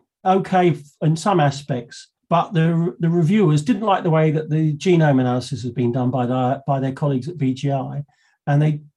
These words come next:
didn't like the way the paper had been written up. And so, "Could we help?" And I said, "Well, I can help you write the paper." And I got this guy, Nick Lohmann, who could redo the genome analysis.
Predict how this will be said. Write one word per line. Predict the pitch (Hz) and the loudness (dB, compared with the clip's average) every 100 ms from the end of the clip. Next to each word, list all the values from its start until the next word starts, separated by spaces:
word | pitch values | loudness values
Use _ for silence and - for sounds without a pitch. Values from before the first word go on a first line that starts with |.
| _ | _
didn't | - 180 | -4 -2
like | 156 - | -2 -2
the | 151 | 0
way | 143 | 0
the | 139 | -2
paper | - 143 139 | -2 -2 -4
had | 110 | -6
been | 131 120 | -6 -4
written | 131 120 123 | -6 -8 -10
up. | - - _ _ _ _ _ _ | -12 -20 _ _ _ _ _ _
And | 180 151 | -2 0
so, | 170 160 | 2 0
"Could | 196 160 | 0 2
we | 165 | 2
help?" | 135 151 127 139 _ _ _ _ _ - | 4 2 0 -6 _ _ _ _ _ -6
And | 135 | -6
I | |
said, | 131 156 | -4 -2
"Well, | 165 | 0
I | 190 | 0
can | 190 | 0
help | 175 170 | 0 0
you | 135 | -2
write | 135 | -4
the | 123 | -4
paper." | 147 135 131 139 160 _ _ _ - | -4 -4 -6 -14 -18 _ _ _ -6
And | 135 | -4
I | 135 | -2
got | 190 | -2
this | 175 | -4
guy, | 175 147 | 0 2
Nick | 147 180 | 2 2
Lohmann, | 139 131 120 | 0 2 0
who | 127 | -2
could | 131 | -2
redo | 127 131 131 127 | 0 2 2 0
the | 131 | 0
genome | 151 127 120 110 | 0 0 -2 -6
analysis. | 120 127 131 - 143 - | -8 -10 -12 -14 -18 -20